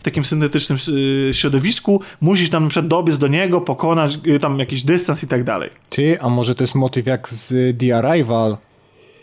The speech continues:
Speaker 1: Nie, to jest, ja, ja, ja czuję,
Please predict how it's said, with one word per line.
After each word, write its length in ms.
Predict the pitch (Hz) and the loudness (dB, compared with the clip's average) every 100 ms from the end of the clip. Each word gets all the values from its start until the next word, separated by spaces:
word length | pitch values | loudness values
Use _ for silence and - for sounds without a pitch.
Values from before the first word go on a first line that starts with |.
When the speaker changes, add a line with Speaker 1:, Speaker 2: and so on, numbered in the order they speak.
| - - - - - - - - | -20 -20 -20 -20 -20 -20 -8 0
Speaker 1:
Nie, 460 | 185 202 151 110 107 | 2 4 2 -2 -2
to 100 | 180 | 0
jest, 200 | 185 190 | 0 2
ja, 200 | 202 190 | 0 2
ja, 180 | 202 196 190 - 208 202 | 2 0 -2 -8 -2 0
ja 180 | 214 233 | 2 2
czuję, 520 | 233 - 254 226 202 | 0 2 4 4 2